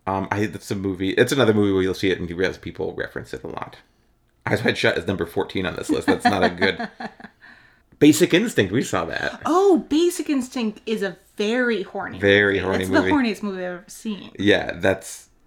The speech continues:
Speaker 1: they couldn't keep it together almost to make it. Um, oh, a horny movie is, um, Fear.
Speaker 2: Fear.
Speaker 1: With Reese Witherspoon and young
Speaker 2: <sighs> I don't remember that. What happens in that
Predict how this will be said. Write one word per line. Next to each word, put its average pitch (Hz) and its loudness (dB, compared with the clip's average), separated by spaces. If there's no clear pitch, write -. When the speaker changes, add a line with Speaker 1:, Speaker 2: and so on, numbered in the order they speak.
Speaker 1:
they 104 4
couldn't 92 0
keep 87 -8
it 85 -14
together 87 -4
almost - -8
to - -10
make 67 -10
it. - -10
Um, 92 -8
oh, 131 4
a - -12
horny 123 0
movie 104 -2
is, 90 -2
um, 85 -10
Fear. - -4
Speaker 2:
Fear. - -16
Speaker 1:
With 95 -4
Reese 95 -6
Witherspoon 92 -6
and 87 -8
young 90 -4
Speaker 2:
<sighs> - -20
I 240 -10
don't 233 -6
remember 208 -12
that. - -14
What 214 -10
happens 220 -16
in 220 -12
that 214 -18